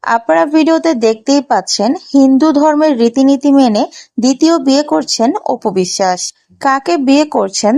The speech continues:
তার ছবি বা ভিডিওতে তার চেহারা এখন পর্যন্ত দেখা যায়নি। তবে অপু বিশ্বাস যেরকম বলেছিলেন এতদিন তিনি দ্বিতীয় বিয়ে করবেন, এবার কিন্তু দ্বিতীয় বিয়ে করে তিনি দেখিয়ে দিলেন। অপু বিশ্বাসের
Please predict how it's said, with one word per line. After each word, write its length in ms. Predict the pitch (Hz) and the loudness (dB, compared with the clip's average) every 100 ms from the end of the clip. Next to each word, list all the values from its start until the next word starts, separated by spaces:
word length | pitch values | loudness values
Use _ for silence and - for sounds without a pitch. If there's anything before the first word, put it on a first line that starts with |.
| 392 - | -2 -2
তার 200 | 208 208 | 0 -2
ছবি 400 | - 226 202 220 339 | -4 -4 -2 0 -2
বা 140 | 349 233 202 | -2 -4 -2
ভিডিওতে 460 | 214 208 214 208 208 | -2 0 0 0 -2
তার 240 | 208 208 208 | -2 -2 -2
চেহারা 460 | 240 233 294 269 - - | -4 0 0 0 -2 -6
এখন 280 | 208 - 294 | -8 -2 -2
পর্যন্ত 380 | 302 285 277 269 254 | 0 0 0 0 0
দেখা 300 | 214 190 196 | -2 -4 -6
যায়নি। 400 | 180 160 - 156 - _ _ _ _ - - - | -4 -4 -4 -6 -10 _ _ _ _ -20 -12 -2
তবে 280 | 269 277 349 - | -2 0 0 0
অপু 240 | 233 311 | -2 0
বিশ্বাস 380 | 302 339 - 359 302 | 0 0 0 -2 0
যেরকম 400 | 302 302 294 320 285 208 | 0 0 0 0 0 0
বলেছিলেন 580 | 208 247 294 339 320 - | 0 0 0 0 0 0
এতদিন 440 | 214 214 196 190 247 359 | -4 -4 -2 0 0 0
তিনি 240 | 262 220 208 | 0 2 0
দ্বিতীয় 400 | 190 208 254 277 | -2 -4 0 0
বিয়ে 260 | 254 277 285 294 | 2 0 0 0
করবেন, 400 | 294 247 190 254 - _ | -2 0 -2 -2 -8 _
এবার 280 | 214 233 294 302 | -2 0 -2 -2
কিন্তু 220 | 330 330 214 | -4 -2 -2
দ্বিতীয় 360 | 220 220 262 | -2 0 -2
বিয়ে 220 | 254 269 269 - | 0 0 -2 -2
করে 240 | 214 247 | -2 0
তিনি 260 | 294 294 233 269 | 0 0 0 -2
দেখিয়ে 420 | 196 180 - 196 | -4 -4 -2 -2
দিলেন। 320 | 175 165 160 - _ _ - 262 | -2 -2 -4 -8 _ _ -2 -2
অপু 160 | 311 349 | 0 0
বিশ্বাসের 580 | 359 349 370 349 359 | 0 0 -2 0 0